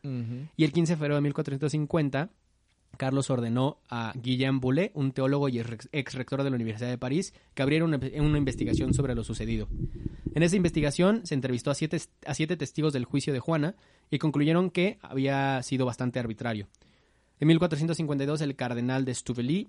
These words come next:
Speaker 2: legado papal y pariente de Carlos, y Jean Breal, eh, reciente nombrado inquisidor de Francia, abrieron una segunda investigación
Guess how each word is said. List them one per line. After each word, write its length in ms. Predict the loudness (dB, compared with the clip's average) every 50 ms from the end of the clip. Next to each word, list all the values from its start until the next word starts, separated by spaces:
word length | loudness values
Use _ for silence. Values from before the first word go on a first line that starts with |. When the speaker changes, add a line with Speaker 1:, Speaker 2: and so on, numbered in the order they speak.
| _ _ -8
Speaker 2:
legado 560 | -6 -4 -2 -2 0 0 2 2 2 0 0
papal 320 | -2 -6 -4 -2 -2 -2 -2
y 60 | -2
pariente 400 | -2 -2 -2 -2 -2 -2 -2 -2
de 100 | -4 -2
Carlos, 440 | 0 0 0 2 2 0 0 -2 -4
y 180 | -2 0 0 0
Jean 220 | 2 0 0 0 0
Breal, 340 | 0 0 2 0 0 -2 -4 _ _ _
eh, 260 | -10 -8 -6 -4 -4 -6
reciente 300 | -6 -4 -2 -2 0 0
nombrado 340 | 0 0 0 0 0 0 0
inquisidor 380 | -2 -2 -4 -4 -4 -2 -2
de 80 | -2 -2
Francia, 380 | 0 0 0 0 0 -2 -4 -4
abrieron 280 | -4 -4 -2 0 0 0
una 180 | 0 0 -2
segunda 380 | -2 -4 -2 0 2 2 2 2
investigación 640 | 0 -2 -4 -4 -6 -6 -2 0 2 2 2 0